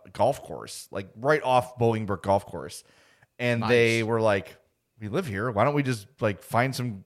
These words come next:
Speaker 1: like, crappy old golf cart on eBay and buy it?" They're, they're doing fine financially. So they bought a
Speaker 2: Yeah.
Speaker 1: golf cart, and, and at the end of the part, this is the day I was on the B B C. It was during that party I had that
Speaker 2: Okay.
Speaker 1: interview. Uh, Addie was just driving the golf cart around the neighborhood. So she's, she knows how to do it now.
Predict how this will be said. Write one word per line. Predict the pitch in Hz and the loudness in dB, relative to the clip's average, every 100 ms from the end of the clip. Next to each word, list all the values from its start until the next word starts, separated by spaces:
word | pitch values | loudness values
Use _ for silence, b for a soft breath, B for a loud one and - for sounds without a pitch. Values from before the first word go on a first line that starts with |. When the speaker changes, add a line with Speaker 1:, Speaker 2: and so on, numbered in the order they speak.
| - | -6
Speaker 1:
like, | 113 87 _ | -6 -6 _
crappy | - 127 131 139 | 0 6 6 6
old | 131 120 120 117 b b b | 2 2 2 -2 b b b
golf | - 127 - | 4 6 6
cart | 139 120 | 4 4
on | 104 | 4
eBay | 104 151 107 95 | 0 0 2 2
and | 101 98 | 0 2
buy | 113 104 | 4 4
it?" | 92 104 - | 2 -4 -4
They're, | 226 214 | -6 -4
they're | 190 165 | -4 -4
doing | 90 82 | -4 -8
fine | 78 82 78 87 _ | -8 -10 -10 -14 _
financially. | 101 85 85 92 90 b b b | -8 -6 -6 -6 -8 b b b
So | - 139 | 0 4
they | 127 117 | 6 6
bought | - 101 | 6 6
a | |
Speaker 2:
Yeah. | 120 | 6
Speaker 1:
golf | 120 - | 6 4
cart, | 107 110 | 0 2
and, | 117 120 78 | -2 -6 -6
and | - 113 | -4 -2
at | 117 110 | -2 0
the | 120 | -2
end | 104 | 0
of | |
the | 101 | -2
part, | 117 123 | 0 0
this | 175 | 0
is | 185 | -2
the | 175 | 2
day | 165 156 | 6 6
I | |
was | 147 147 | 6 4
on | 135 | 4
the | 139 | 2
B | 127 143 | 0 -2
B | 143 | -2
C. | - 175 85 85 | -4 -4 -6 -6
It | - | 2
was | 131 120 - - 127 | 2 2 -4 -14 4
during | 151 151 147 | 6 6 6
that | 139 | 4
party | 156 160 139 | 6 6 6
I | 110 | 4
had | 123 117 | 4 4
that | 113 | 4
Speaker 2:
Okay. | 131 | 4
Speaker 1:
interview. | 131 104 101 98 b b b b | 2 0 0 -2 b b b b
Uh, | - 113 110 | 4 6 6
Addie | 127 135 131 | 6 6 4
was | 107 | 0
just | 101 101 | -4 2
driving | 117 117 | 4 4
the | 98 | 2
golf | 92 113 117 | 4 4 4
cart | - 85 | 0 0
around | 87 87 | 0 -2
the | 87 | -2
neighborhood. | 95 104 87 80 | -2 0 -2 -2
So | 98 | -4
she's, | - 254 208 | -2 -2 -4
she | - | -2
knows | 254 302 | 0 2
how | 277 | 0
to | 262 | -2
do | 196 311 | -2 -2
it | 101 | -2
now. | 85 67 | -6 -8